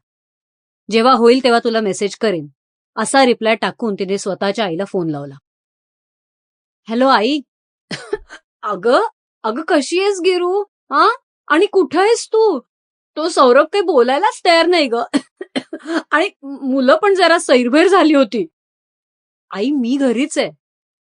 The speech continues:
पोचलीये just. तुझी तब्येत ठीक आहे ना? आणि, आणि खोकला काय येतोय तुला?" <laughs> "मरो माझा खोकला. तू होतीस कुठं? आणि एक फोन करता नाही आला, हा? तुझे नेहमीचच आहे.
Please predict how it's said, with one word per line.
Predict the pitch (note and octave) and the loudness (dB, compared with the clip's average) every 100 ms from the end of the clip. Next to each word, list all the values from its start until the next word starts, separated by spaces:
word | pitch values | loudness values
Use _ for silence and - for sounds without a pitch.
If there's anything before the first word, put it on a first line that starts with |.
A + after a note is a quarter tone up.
| _ _ | _ _
पोचलीये | B3+ A#3+ - D4+ | 0 2 2 0
just. | D#4 B3 G#3 - _ _ _ _ _ _ _ _ | 2 0 -2 -8 _ _ _ _ _ _ _ _
तुझी | C#4+ C4+ E4+ | -2 0 0
तब्येत | D4 E4+ E4 | -2 -2 0
ठीक | E4+ D#4+ | 0 0
आहे | D#4 | 0
ना? | C#4+ F#4+ _ _ _ _ - | 0 -4 _ _ _ _ -8
आणि, | D#4 - _ | -8 -8 _
आणि | D#4+ E4+ _ | -8 -8 _
खोकला | C4+ C4+ D4+ F4+ | -4 -4 0 -2
काय | B4 A#4+ | 0 -4
येतोय | G4+ F#4 | -4 -4
तुला?" | E4 D4 D4 D4+ _ _ _ _ _ | -2 0 0 -2 _ _ _ _ _
<laughs> | - _ C#4 - B3+ | -20 _ -12 -12 -10
"मरो | A3+ A3 C4+ | -4 2 4
माझा | D#4 B3 C4+ | 4 4 2
खोकला. | C#4 C4+ B3+ A#3 _ _ _ _ _ | 2 0 0 -2 _ _ _ _ _
तू | F4 G4+ | 4 4
होतीस | F#4 G#4+ G#4 | 6 4 4
कुठं? | G4+ D#4+ D#4+ D#4 D#4+ _ _ _ | 2 4 2 2 -4 _ _ _
आणि | - F4+ | 0 0
एक | C#4+ D#4 - | 2 2 0
फोन | F4 D4+ A4+ | 0 0 2
करता | G#4+ C4 C4 | 0 2 0
नाही | A3+ F3+ | 0 -2
आला, | E3+ D3+ F#3+ G4 _ | -4 -2 -2 -2 _
हा? | A3+ C#4+ A#4 _ - | 0 2 0 _ -18
तुझे | B3 D#4 C4+ G#4 | -6 -2 2 2
नेहमीचच | A#3+ F#3+ A3 D#4+ F4+ | 2 0 2 2 2
आहे. | - | -2